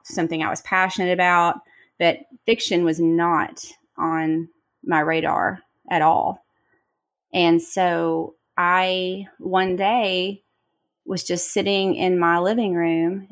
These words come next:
and I just saw the first scene, the opening scene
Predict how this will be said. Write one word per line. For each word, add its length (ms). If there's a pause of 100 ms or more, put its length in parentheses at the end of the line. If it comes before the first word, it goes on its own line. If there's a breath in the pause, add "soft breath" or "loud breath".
(100)
and 600 (1080)
I 100
just 300
saw 260
the 140
first 400
scene, 500 (320)
the 160
opening 360
scene 520